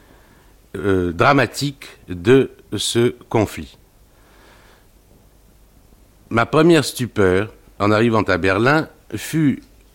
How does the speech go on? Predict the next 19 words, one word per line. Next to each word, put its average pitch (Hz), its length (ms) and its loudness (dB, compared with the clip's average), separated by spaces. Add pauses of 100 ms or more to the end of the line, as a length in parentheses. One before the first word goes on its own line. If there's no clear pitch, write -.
(100)
d'apprendre 113 760 -2 (520)
que 127 320 4 (160)
le 120 180 2
matin 135 380 2
même, 113 440 2 (500)
une 135 200 6
rixe, - 540 -2 (640)
ou 104 100 -6
plutôt 120 500 0
un 101 140 0
vrai 143 220 0
combat, 107 640 0 (580)
avait 139 360 2
eu 127 80 0
lieu 123 240 4
entre 117 220 2
les 107 80 0
formations 120 640 0
d'assaut 101 580 -2